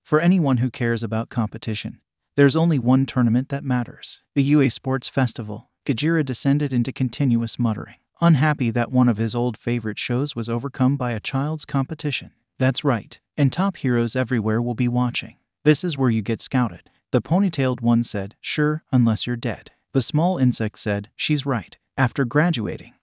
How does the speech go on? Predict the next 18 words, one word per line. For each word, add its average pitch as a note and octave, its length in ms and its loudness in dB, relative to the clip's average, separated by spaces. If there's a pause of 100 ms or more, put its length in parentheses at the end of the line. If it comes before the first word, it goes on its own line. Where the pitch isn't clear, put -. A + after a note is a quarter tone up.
a D3 80 2
lot D#3 240 2
of E3 120 -8
people B2 300 -4
join A#2 340 4
pro A#2 280 0
agencies A#2 600 -2
as B2 120 -4
a C#3 40 -2
sidekick." - 600 -6 (220)
"Yeah, B2 200 4
but C#3 160 0
that's F#3+ 240 0
as F3 100 -4
far C#3+ 300 2
as A2+ 100 -2
some A2+ 220 0
go. - 300 -8